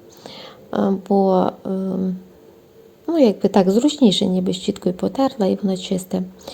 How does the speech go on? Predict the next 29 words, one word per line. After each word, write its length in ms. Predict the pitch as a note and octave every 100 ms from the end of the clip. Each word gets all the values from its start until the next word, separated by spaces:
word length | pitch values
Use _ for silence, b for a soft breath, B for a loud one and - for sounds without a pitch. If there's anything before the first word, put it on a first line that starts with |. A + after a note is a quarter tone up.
| B B B B -
Ну 160 | C#4
і 40 | B3+
вже 160 | G#3+
ці, 340 | G#3+ - G#3 F#3 F#3 - - - -
скажімо 440 | - - G3 F#3 F#3+
так, 220 | F3+ F#3
скляні 460 | - G3 G3 F#3
двері, 520 | F#3 F#3+ B3 D#4 C4+ C4+ A#3
вони, 200 | G3+ G3+
напевно, 380 | G3 F#3+ F#3
не 100 | F3+
скляні, 520 | F#3 - F#3 F#3+ F#3 -
а, 220 | F3 F3 F#3 F3+ B B B B B B B - -
ем, 720 | F#3 F#3+ F#3 F3+ F#3 F#3 F#3 F#3 - - -
пластмасові, 680 | F#3+ F#3 A3 D#4 F4+ B3+ A#3
так 220 | A#3+ G#3+
би 120 | G3+
мовити, 400 | G#3 G3+ F#3+ G3
не 100 | G3
знаю, 280 | F#3 F3+ F#3
як 180 | F3+ -
вони 160 | F#3
правильно. 500 | F#3 F#3 F3+ F#3 F#3+ G3 B B B B B B B
То 140 | - C4+
вже 180 | A3 G#3
засобом 600 | G#3+ G#3 G#3 F#3+ F#3+ F#3+
теж 600 | G3 F#3+ F#3 F#3 - -
попшикала. 760 | - - - E4 E4 C#4 B3 A#3+ - - B B B B B -
Е, 300 | G#3 G3+